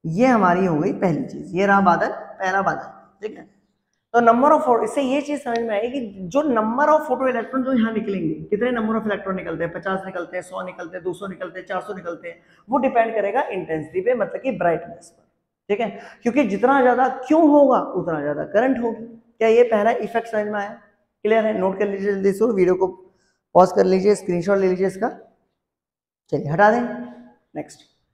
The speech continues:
Second आपको बताते हैं। सेकंड, Second effect हमारा होगा, अभी हमने क्या काम करा, अभी हमने intensity को change करा, बाकी दोनों को constant कर दिया। अब हम क्या काम करेंगे, Intensity को constant करेंगे,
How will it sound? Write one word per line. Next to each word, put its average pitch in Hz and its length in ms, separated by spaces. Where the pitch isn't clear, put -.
Second 320 420
आपको 302 260
बताते 196 360
हैं। 220 280
सेकंड, - 440
Second 294 300
effect 294 320
हमारा 240 280
होगा, 220 260
अभी 240 200
हमने 262 200
क्या 269 160
काम 254 220
करा, 277 140
अभी 220 240
हमने 247 200
intensity 214 520
को 247 120
change 233 260
करा, 262 180
बाकी 208 280
दोनों 196 220
को 226 160
constant 170 400
कर - 100
दिया। - 260
अब 254 140
हम 269 180
क्या 254 160
काम 247 260
करेंगे, 240 300
Intensity 202 600
को 269 140
constant 233 480
करेंगे, 247 280